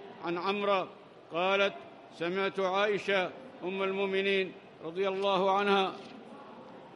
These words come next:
تقول: خرجنا مع رسول الله صلى الله عليه وسلم لخمس بقين من ذي القعدة"، يعني خمسة وعشرين من ذي القعدة، بقي خمس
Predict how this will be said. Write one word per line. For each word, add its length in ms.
تقول: 500
خرجنا 680
مع 200
رسول 400
الله 540
صلى 280
الله 420
عليه 160
وسلم 460
لخمس 540
بقين 640
من 180
ذي 120
القعدة"، 500
يعني 120
خمسة 320
وعشرين 680
من 160
ذي 120
القعدة، 420
بقي 320
خمس 320